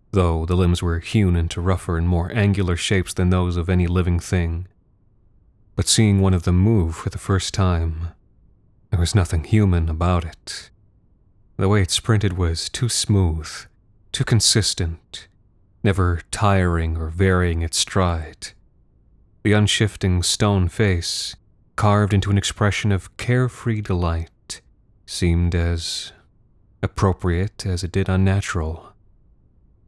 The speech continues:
But still, despite seeing it move, despite my father's words,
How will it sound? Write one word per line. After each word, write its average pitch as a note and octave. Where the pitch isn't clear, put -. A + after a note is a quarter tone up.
But -
still, E2
despite -
seeing G2
it F2+
move, F#2
despite G2+
my F2+
father's G2
words, F#2+